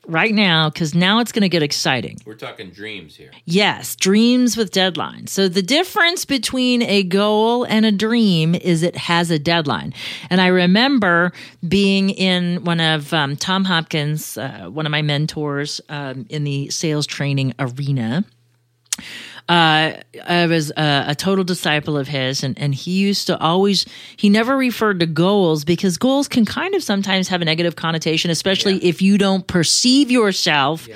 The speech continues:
Speaker 1: as good at achieving them.
Speaker 2: Mm-hmm.
Speaker 1: Okay. And, and I,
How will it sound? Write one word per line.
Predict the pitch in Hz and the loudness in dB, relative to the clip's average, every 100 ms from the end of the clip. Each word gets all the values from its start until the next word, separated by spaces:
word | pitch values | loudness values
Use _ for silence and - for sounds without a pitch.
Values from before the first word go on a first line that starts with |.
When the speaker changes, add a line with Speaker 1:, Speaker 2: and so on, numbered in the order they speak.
| - - - - | -20 -20 -14 -2
Speaker 1:
as | 196 175 | 2 2
good | 156 185 190 | 2 2 2
at | 170 165 165 - | 2 2 0 0
achieving | 170 - - 240 240 196 170 151 | -2 0 0 2 2 2 2 0
them. | 139 123 110 - | -2 -6 -8 -14
Speaker 2:
Mm-hmm. | 123 127 131 143 _ _ _ _ _ 139 | -18 -18 -18 -20 _ _ _ _ _ -8
Speaker 1:
Okay. | 123 131 120 120 175 - - - - - - | -6 -4 -4 -4 -4 -6 -18 -20 -20 -16 0
And, | 170 170 165 | 2 4 2
and | 147 165 | 2 2
I, | 156 156 | 4 0